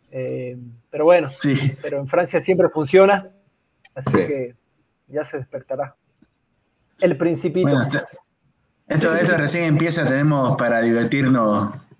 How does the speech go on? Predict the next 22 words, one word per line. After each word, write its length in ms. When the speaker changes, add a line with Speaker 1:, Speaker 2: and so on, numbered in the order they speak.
Speaker 2:
todo 160
este 200
mes. 520
Speaker 3:
Todo 180
el 60
mes. 140
Vamos 240
a 80
estar 260
el 580
próximo, 1800
eh, 140
martes 420
veintidós, 1040
vamos 320
a 60
estar 260
también 380
el 100
veintinueve 720
de 100
junio, 600